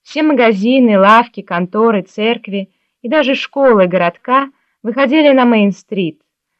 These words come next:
так что по воскресеньям транспорт здесь двигался сплошным потоком,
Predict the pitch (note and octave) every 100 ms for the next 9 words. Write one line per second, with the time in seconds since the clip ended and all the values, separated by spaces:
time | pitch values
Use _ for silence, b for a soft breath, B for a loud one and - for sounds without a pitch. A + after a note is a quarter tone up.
0 | _ - A#3 - A3+ G#3+ G#3+ G3+ G#3 -
1 | C4+ C4+ B3+ B3 b b _ C#4 D4+ D4
2 | C#4+ B3 G#3+ C4 F#3+ A#3 A#3+ A#3+ A#3+ A3
3 | - G#3+ - G#3 G3+ G#3 F#3+ F#3+ D#3+ -
4 | D3+ D#3